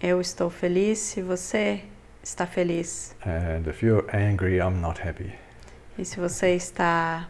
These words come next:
Speaker 1: bravo, eu não estou feliz.
Speaker 2: Or in the context of what's happening in the world at the moment.
Speaker 1: Ou no contexto do que está acontecendo no mundo nesse momento.
Speaker 2: Have you lost your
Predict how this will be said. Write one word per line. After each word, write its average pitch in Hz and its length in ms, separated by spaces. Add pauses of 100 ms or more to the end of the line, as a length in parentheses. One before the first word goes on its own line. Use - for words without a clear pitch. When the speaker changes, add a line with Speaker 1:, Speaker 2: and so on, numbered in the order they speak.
(120)
Speaker 1:
bravo, 175 580 (220)
eu 180 120
não 180 180
estou 180 340
feliz. 180 680 (260)
Speaker 2:
Or 95 220
in 90 60
the 92 80
context 92 600
of 87 120
what's 90 240
happening 92 300
in 87 80
the 87 60
world 87 360
at 92 80
the 95 100
moment. 92 460 (380)
Speaker 1:
Ou 175 120
no 175 100
contexto 180 640
do 180 100
que - 100
está - 200
acontecendo 175 680
no 175 100
mundo 196 420
nesse 175 280
momento. 175 640 (480)
Speaker 2:
Have 90 180
you 85 120
lost 87 280
your 82 100